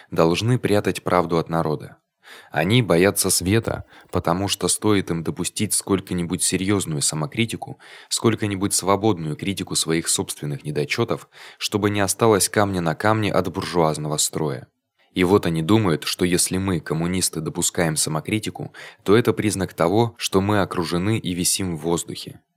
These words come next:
На свой аршин мерят нас они,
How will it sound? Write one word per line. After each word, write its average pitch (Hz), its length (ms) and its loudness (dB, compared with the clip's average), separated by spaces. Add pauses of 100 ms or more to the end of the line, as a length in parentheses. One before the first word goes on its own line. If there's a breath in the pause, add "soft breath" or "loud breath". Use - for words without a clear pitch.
(480 loud breath)
На 90 160 2
свой 113 320 4
аршин 117 420 2
мерят 82 280 0
нас 80 280 -2
они, 69 280 -8